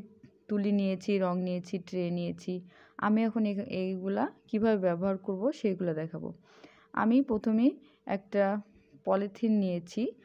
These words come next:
আর এইটা ড্রেসের তল-, তলায় রেখে দেব। আপনারা চাইলে এক্সট্রা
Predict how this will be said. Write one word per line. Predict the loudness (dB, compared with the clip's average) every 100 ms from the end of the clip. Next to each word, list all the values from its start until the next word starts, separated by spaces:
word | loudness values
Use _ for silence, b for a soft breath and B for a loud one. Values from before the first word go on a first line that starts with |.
| b b
আর | -2 0
এইটা | 0 0 0 0 0 -2 b b -2
ড্রেসের | 2 2 2 0 2
তল-, | 2 2 -4 -8 0
তলায় | 2 2 0 -2 b b -2
রেখে | -2 0
দেব। | -4 -4 -8 -12 B B B
আপনারা | -4 0 0 0
চাইলে | 0 2 0 -2 B B B
এক্সট্রা | 0 0 -2 -2 0 0